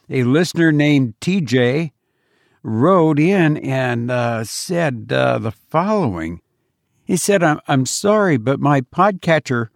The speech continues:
and he gives the name. I won't mention it here, so we'll call it name redacted or something like that. And anyway, it dumped all my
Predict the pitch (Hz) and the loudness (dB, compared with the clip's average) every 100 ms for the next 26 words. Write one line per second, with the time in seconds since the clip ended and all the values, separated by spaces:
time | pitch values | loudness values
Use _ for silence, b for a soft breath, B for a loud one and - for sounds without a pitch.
0 | _ _ _ _ _ _ _ - 127 120 | _ _ _ _ _ _ _ -6 0 2
1 | 110 104 - _ 135 147 101 117 123 131 | 2 -2 -8 _ 2 2 2 2 2 4
2 | 117 117 113 117 104 107 - 110 104 - | 4 2 2 0 0 -4 -4 -4 -4 -4
3 | 104 104 - 107 101 95 - 107 104 90 | -2 -2 -2 -4 -2 -4 -2 0 -2 -2
4 | 123 107 92 82 135 135 123 139 123 113 | -2 0 -2 -4 -2 -2 0 0 2 2
5 | 107 131 113 117 123 117 117 101 _ _ | 2 0 0 2 2 0 -4 -6 _ _
6 | _ _ - 135 131 127 _ 151 185 160 | _ _ -8 -2 -2 -2 _ -4 0 2
7 | 131 139 135 104 82 160 208 185 _ - | 2 2 0 -4 0 0 0 -2 _ -6
8 | 139 180 220 160 156 160 165 | -4 0 0 2 2 2 0